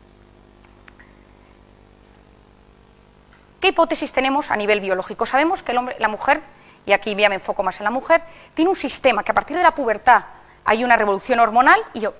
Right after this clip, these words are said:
produce un aumento de estrógenos y progesterona. El estrógeno que aumenta en la pubertad a partir de los once, trece años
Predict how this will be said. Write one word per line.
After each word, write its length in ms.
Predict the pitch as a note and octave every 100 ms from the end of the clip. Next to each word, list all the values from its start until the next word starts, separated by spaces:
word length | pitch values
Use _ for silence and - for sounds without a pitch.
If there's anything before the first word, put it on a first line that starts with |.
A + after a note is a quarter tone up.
| _ - -
produce 320 | G#3+ A#3 B3+
un 60 |
aumento 340 | A3+ A3 A#3+ B3
de 60 |
estrógenos 480 | G3+ - A#3 B3 A3+
y 40 | G3+
progesterona. 680 | G3 F#3+ - F3+ F3 E3+ - - - -
El 100 | A#3+
estrógeno 600 | A#3+ - A4 - D#4 D#4
que 80 | G3
aumenta 400 | G#3+ D#4+ E4 C#4+
en 40 |
la 120 | A3
pubertad 380 | G#3+ F3+ - A#3+
a 40 |
partir 240 | A#3 - G#3
de 80 | G3
los 160 | F3+
once, 240 | A3 G#3+ F3+
trece 300 | G#3 - A3
años 400 | G#3 F3+ G#3